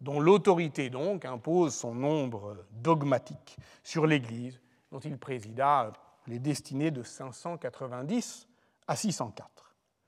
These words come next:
Grégoire le Grand fut héritier, vous le savez, de la vieille noblesse romaine, fort de ses propriétés en Sicile, de ses alliances en Afrique,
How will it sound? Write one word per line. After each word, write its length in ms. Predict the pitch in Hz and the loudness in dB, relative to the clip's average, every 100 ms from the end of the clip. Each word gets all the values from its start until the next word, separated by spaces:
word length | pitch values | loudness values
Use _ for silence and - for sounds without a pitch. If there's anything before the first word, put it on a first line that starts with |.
| _ _ _ - | _ _ _ 0
Grégoire 500 | 156 156 170 156 143 | 2 10 12 12 8
le 100 | 131 | 2
Grand 340 | 135 208 214 | 4 6 6
fut 300 | 170 143 127 - | 0 -8 -8 -4
héritier, 640 | 135 127 120 123 - 208 190 | 0 0 -2 -8 0 0 2
vous 120 | 123 | -2
le 60 | 117 | -8
savez, 420 | - 147 185 185 | -2 -2 0 -2
de 80 | 131 | -2
la 160 | 117 | -6
vieille 480 | 113 120 160 156 131 | -8 0 4 4 2
noblesse 760 | 113 117 143 131 147 151 - - | -4 2 4 6 4 4 2 -10
romaine, 760 | 113 131 160 185 208 147 110 - - - - | -4 0 8 8 8 2 -4 -12 -20 -20 -20
fort 540 | - - 185 190 180 135 | -16 8 12 12 12 12
de 80 | 127 | 2
ses 160 | 147 | -2
propriétés 580 | - 151 - 143 135 143 | 2 2 2 -2 0 0
en 120 | 135 | 0
Sicile, 520 | 127 160 - 214 202 | -2 -6 -2 -2 -2
de 80 | 127 | -6
ses 240 | 120 135 139 | -10 -2 0
alliances 540 | 139 151 160 143 - - - - | 2 4 4 2 -2 -18 -20 -2
en 300 | 139 131 143 | 0 6 6
Afrique, 560 | 151 - 226 - - | 6 4 0 0 -8